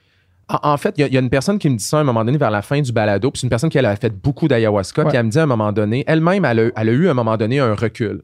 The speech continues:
Speaker 1: Elle s'est faite comme, elle, elle, elle a, elle a réalisé que dans ce milieu-là, ce qui était pas beaucoup valorisé, c'était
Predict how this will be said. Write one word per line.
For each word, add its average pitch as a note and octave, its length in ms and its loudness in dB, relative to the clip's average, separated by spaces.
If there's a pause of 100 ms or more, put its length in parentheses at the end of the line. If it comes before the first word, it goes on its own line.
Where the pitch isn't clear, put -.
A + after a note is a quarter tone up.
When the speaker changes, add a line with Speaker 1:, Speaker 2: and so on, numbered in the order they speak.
Speaker 1:
Elle G#2 140 -2
s'est A2 140 -2
faite D#3 220 -2
comme, A#2+ 380 -2 (500)
elle, A#2 260 2
elle, A#2 160 0
elle A#2 140 2
a, A#2+ 140 2
elle B2 100 2
a A#2+ 60 2
réalisé D#3 340 0
que D#3+ 40 -6
dans B2 140 2
ce - 100 -6
milieu-là, B2+ 440 2
ce - 100 -8
qui C#3 60 -4
était A#2+ 140 -4
pas G3+ 200 0
beaucoup D#3 420 -2
valorisé, B2 580 0
c'était C3 420 -2